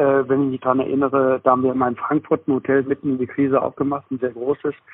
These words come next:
Zweitausendeins kam aus dem Nichts, äh, das war, äh, das war das erste in dieser Dimension eigentlich.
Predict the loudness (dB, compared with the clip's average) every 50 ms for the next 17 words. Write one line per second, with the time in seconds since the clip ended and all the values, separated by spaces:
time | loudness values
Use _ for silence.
0 | -20 -20 -20 -20 -20 -10 0 0 2 4 4 2 0 0 -4 0 0 2 4 4
1 | 2 0 -2 0 4 4 4 4 2 0 0 -2 -4 -2 0 0 0 0 -2 -4
2 | -12 -14 -16 -20 -20 -18 -10 -4 -2 0 0 2 0 0 -2 -2 -2 -2 -2 -2
3 | 0 2 2 2 2 0 -6 -2 -2 0 0 0 -2 -4 -4 -6 -4 -2 0 0
4 | 0 -2 -4 -12 -12 _ -2 0 0 0 0 -2 0 0 0 0 0 _ -20 -20
5 | -20 -20 _ _ -2 0 0 0 2 0 0 2 4 4 4 4 2 4 4 2
6 | 2 2 2 4 4 4 4 2 2 0 0 0 0 0 0 0 0